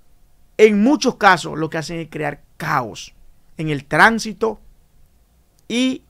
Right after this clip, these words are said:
llevar al ciudadano a un, a un momento de irritación tan grande que hasta le faltan el respeto.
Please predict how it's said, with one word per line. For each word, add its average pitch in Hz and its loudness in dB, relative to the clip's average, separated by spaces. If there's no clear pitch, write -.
llevar 185 4
al 277 2
ciudadano 180 2
a 180 4
un, 240 -2
a 196 4
un 247 0
momento 220 -2
de 190 -2
irritación 185 -2
tan 240 2
grande 160 -2
que 190 -8
hasta 190 -4
le 170 -2
faltan 170 -6
el 151 -8
respeto. 131 -10